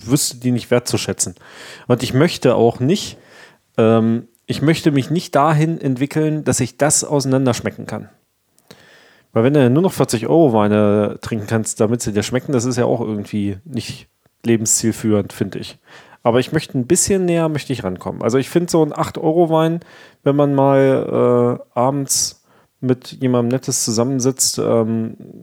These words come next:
dann finde ich das gut. So, das kann man mal machen für acht Euro. Ich meine, ich, äh, hätte wahrscheinlich an einem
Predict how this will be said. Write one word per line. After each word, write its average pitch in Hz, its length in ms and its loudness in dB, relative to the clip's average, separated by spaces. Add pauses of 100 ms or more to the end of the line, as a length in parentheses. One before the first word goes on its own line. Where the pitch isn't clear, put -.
(160)
dann 110 220 -2
finde 113 240 -6
ich - 80 -18
das - 200 -10
gut. - 260 -20 (880)
So, 110 120 -4
das 107 140 -8
kann 131 100 2
man 135 120 4
mal 113 120 2
machen 104 240 0
für - 160 -8
acht - 160 -10
Euro. 95 240 -2
Ich 90 120 -6
meine, 107 240 0 (420)
ich, - 360 -8
äh, - 360 -8
hätte 117 180 -2
wahrscheinlich 123 600 0
an 113 320 -2
einem 110 380 -2